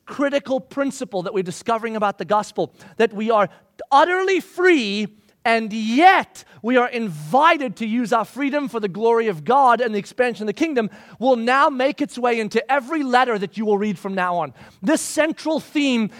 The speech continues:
is what will shape the way we begin to read the New Testament as the authors of Scripture write and say, "Here's how the gospel works. Here's how the gospel works."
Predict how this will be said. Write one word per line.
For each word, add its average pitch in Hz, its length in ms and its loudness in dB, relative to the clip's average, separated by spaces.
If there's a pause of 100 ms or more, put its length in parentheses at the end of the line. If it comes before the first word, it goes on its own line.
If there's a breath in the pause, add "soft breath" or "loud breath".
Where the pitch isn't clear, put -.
(100)
is 220 160 -2
what 254 160 0
will 247 120 -4
shape - 560 -2
the 311 100 -2
way 208 400 2 (180 loud breath)
we 247 160 0
begin 233 360 -2
to 226 120 -6
read 262 280 -2
the 269 80 -4
New 240 140 -2
Testament 208 560 -6 (220 loud breath)
as 226 240 0
the 233 160 -8
authors 226 440 0
of 214 100 -8
Scripture 202 400 -4
write 208 320 2
and 190 100 -10
say, 180 240 -2 (180 loud breath)
"Here's 226 180 0
how 220 100 0
the 214 80 -4
gospel 214 340 0
works. 196 300 -2 (100)
Here's 214 220 -2
how 214 80 0
the 208 100 -4
gospel 202 320 0
works." 185 220 -2